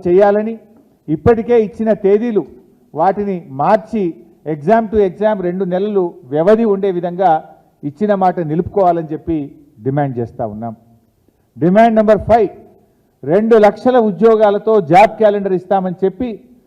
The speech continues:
ఆరు నెలలైనా ఇప్పటిదాకా జాబ్ క్యాలెండర్ విడుదల చేయలేదు. ఏడాదిలోగా రెండు లక్షల ఉద్యోగాలు నింపుతామన్నారు.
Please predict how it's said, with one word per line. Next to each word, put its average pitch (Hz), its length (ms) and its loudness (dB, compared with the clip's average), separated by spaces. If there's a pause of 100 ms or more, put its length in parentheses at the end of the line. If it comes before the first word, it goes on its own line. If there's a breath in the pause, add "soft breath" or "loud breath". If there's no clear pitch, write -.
(160)
ఆరు 208 320 4 (100)
నెలలైనా 226 540 2 (400)
ఇప్పటిదాకా 190 480 0 (120)
జాబ్ 170 260 4
క్యాలెండర్ 165 400 -2
విడుదల 147 280 -4 (100)
చేయలేదు. 196 360 0 (520)
ఏడాదిలోగా 214 800 6
రెండు 190 200 -6
లక్షల 185 280 -6
ఉద్యోగాలు 180 420 0
నింపుతామన్నారు. 202 680 0